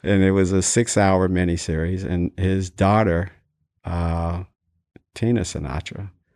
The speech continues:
uh, and I became cl-, friends because she, she wanted certain writers not to get credit. So I worked with her and worked with her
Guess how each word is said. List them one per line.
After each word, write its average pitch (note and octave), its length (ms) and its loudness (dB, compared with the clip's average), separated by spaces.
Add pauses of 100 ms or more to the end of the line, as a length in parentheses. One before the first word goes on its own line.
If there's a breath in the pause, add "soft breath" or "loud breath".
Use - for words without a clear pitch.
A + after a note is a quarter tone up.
(580)
uh, F2 460 0 (360)
and F2+ 160 0
I F2+ 200 2
became F2 440 -2
cl-, - 140 -12 (140)
friends G2+ 500 0
because E2+ 380 -4
she, - 520 -10 (120)
she G2 340 -4
wanted F#2 420 -2 (540)
certain F2 400 0
writers F2+ 460 0
not F#2 300 0
to F2+ 60 -4
get E2+ 220 -2
credit. G#2 420 0 (540 soft breath)
So F2+ 220 -2
I F2+ 120 0
worked G#2+ 360 0
with G#2 160 0
her G2 180 0
and F2 160 0
worked G2 320 -2
with G2+ 200 -4
her F#2+ 460 -2